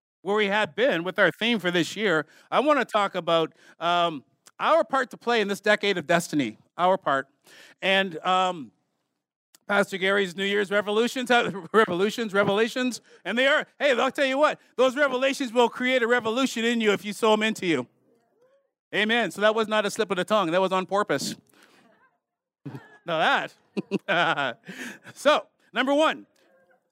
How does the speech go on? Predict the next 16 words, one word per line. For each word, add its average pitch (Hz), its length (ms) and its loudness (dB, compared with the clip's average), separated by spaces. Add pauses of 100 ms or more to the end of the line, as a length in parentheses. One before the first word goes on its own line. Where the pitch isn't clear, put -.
(140)
Second 226 220 2
Chronicles 240 420 0
twenty 233 240 -2
twenty, 247 300 0
"Believe 214 240 0
in 240 60 -4
the 233 60 -4
Lord 233 320 0
your 240 140 -4
God, 233 340 0
so 254 300 -2
shall 247 320 -2
you 262 160 -2
be, 277 260 -2
uh, 277 280 0 (760)
established. 185 1040 -2